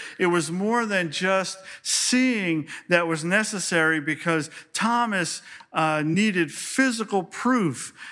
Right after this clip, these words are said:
that it was really Jesus. Remember, Thomas wasn't there when Jesus appeared the first time.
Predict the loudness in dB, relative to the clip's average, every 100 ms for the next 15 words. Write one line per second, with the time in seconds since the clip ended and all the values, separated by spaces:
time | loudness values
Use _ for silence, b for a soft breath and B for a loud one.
0 | B 2 2 2 -2 -2 0 2 4 2
1 | 0 -2 -6 B -14 -4 2 2 2 -4
2 | -6 -2 0 2 2 0 -2 -2 -2 -2
3 | -2 0 0 -2 -2 2 2 2 0 -2
4 | -2 -4 -8 -10 -2 0 0 -4 -2 -2
5 | -2 -2 0 0 -2